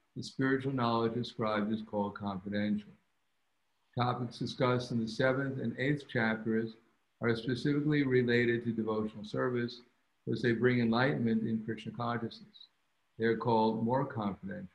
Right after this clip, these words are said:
But the matters which are described in the ninth chapter deal with unalloyed devotional service. Therefore, is this,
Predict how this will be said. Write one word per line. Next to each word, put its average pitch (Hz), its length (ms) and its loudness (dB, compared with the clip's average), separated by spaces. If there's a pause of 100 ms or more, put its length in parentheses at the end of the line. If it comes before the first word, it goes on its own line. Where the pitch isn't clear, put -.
(1120)
But 127 160 2
the 131 80 0
matters 147 500 6
which 135 140 0
are 135 120 -2
described 139 680 0
in 127 100 0
the 120 100 0
ninth 135 360 0
chapter 117 600 0 (360)
deal 123 220 6
with 123 340 2
unalloyed 127 540 2
devotional 107 540 0
service. - 720 -8 (960)
Therefore, 117 320 2
is 117 200 0 (380)
this, 123 220 0